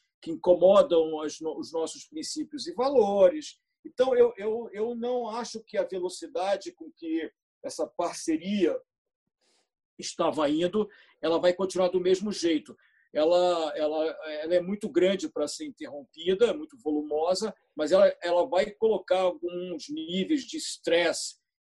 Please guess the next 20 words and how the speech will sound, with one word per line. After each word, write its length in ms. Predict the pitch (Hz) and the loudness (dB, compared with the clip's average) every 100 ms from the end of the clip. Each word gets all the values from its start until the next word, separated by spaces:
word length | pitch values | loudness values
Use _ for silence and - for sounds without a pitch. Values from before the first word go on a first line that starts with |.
| - | -4
questionamentos 960 | 156 - 175 165 147 160 165 - 247 127 | -4 -2 -2 0 0 2 0 -2 -8 -8
e, 160 | 160 | -8
e 140 | - 277 | -8 -6
padrões 560 | - 311 233 160 156 | 0 0 4 4 4
de 80 | - | 4
exigências 840 | 285 170 - 160 214 208 - 156 | 0 0 0 4 4 4 0 -6
diferentes 920 | - 202 202 262 196 214 226 240 208 - _ _ _ | -6 -6 2 4 4 0 -4 -8 -10 -14 _ _ _
do 140 | 180 | -6
que 100 | 185 | 0
a 60 | 196 | 0
gente 320 | 180 190 - | 0 -4 -6
vinha 260 | 170 190 190 | -4 -2 2
trazendo 540 | 196 175 156 165 165 | 4 4 2 0 2
aí 180 | 170 165 | 2 2
nessas 380 | 170 170 180 165 | -2 -4 -4 -4
últimas 400 | - 175 175 165 | -6 -6 -8 -4
décadas, 800 | 147 156 - 160 175 165 - - _ _ - | -2 -2 -2 -2 -4 -6 -12 -16 _ _ -10
nesse 380 | 151 - 165 | -8 -4 2
oba-oba 540 | 165 165 165 160 165 - | 4 6 6 6 2 0
todo. 440 | - 147 127 117 | -2 -6 -6 -10